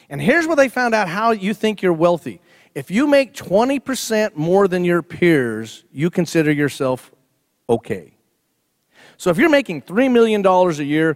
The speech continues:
but your peers are making five, you think you're poor. If you're making twenty thousand dollars a year, but your peers are making fifteen, you're good. And what we have to learn is this side of being able to say, "Lord, how can I use this in the right way?"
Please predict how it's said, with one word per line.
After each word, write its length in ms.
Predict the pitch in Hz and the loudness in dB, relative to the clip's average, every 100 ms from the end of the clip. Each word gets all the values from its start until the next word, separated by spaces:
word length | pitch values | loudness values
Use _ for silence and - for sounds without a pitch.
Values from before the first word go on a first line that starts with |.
| - - | -6 -4
but 100 | 175 | 0
your 120 | 156 | 0
peers 360 | - 214 220 | 2 2 2
are 60 | 180 | 0
making 400 | 175 185 170 147 | -4 -4 -4 -8
five, 480 | - 156 160 165 151 | -2 2 2 0 -2
you 120 | 156 | -6
think 260 | 165 180 151 | -4 -4 -4
you're 80 | 147 | -8
poor. 460 | - 135 110 80 _ _ _ - | -4 -4 -4 -10 _ _ _ -8
If 140 | 175 | -2
you're 120 | 330 | 0
making 280 | 311 254 160 | 2 -2 -6
twenty 380 | - 202 285 294 | -4 0 0 -2
thousand 460 | 240 220 226 202 190 | -4 -2 -2 -2 0
dollars 340 | 185 185 156 | 2 2 0
a 80 | 156 | -2
year, 280 | 160 170 170 | 2 0 0
but 100 | 156 | -2
your 120 | 151 | -4
peers 320 | - 185 180 160 | -2 0 2 0
are 20 | |
making 300 | 170 165 135 | -2 -2 -6
fifteen, 560 | - 180 - 185 214 - _ _ | -4 -4 -4 -6 -6 -10 _ _
you're 320 | 92 131 254 | -2 0 2
good. 400 | 170 320 104 - _ _ _ _ _ _ _ _ _ _ - | 0 0 -2 -10 _ _ _ _ _ _ _ _ _ _ -8
And 160 | 175 175 | -4 2
what 160 | 254 | 2
we 100 | 254 | 2
have 160 | 226 214 | 0 0
to 80 | 175 | -2
learn 300 | 185 240 233 | 2 2 2
is 100 | 156 | -2
this 160 | 156 | -6
side 320 | - 190 202 185 | -6 -2 -2 -2
of 140 | 147 | -4
being 220 | 202 202 | -4 -2
able 260 | 180 180 175 | -4 -4 -4
to 120 | 156 | -10
say, 220 | - 180 | -8 -6
"Lord, 320 | 151 165 190 | -4 -2 -2
how 240 | 180 - 220 | -6 -8 -8
can 260 | - 214 196 | -6 -10 -8
I 180 | 156 | -14
use 500 | 147 139 180 196 165 | -14 -10 -6 -4 -4
this 260 | - 117 - | -8 -16 -12
in 60 | 147 | -8
the 100 | 139 | -4
right 220 | 156 156 | -4 -4
way?" 220 | 165 | -8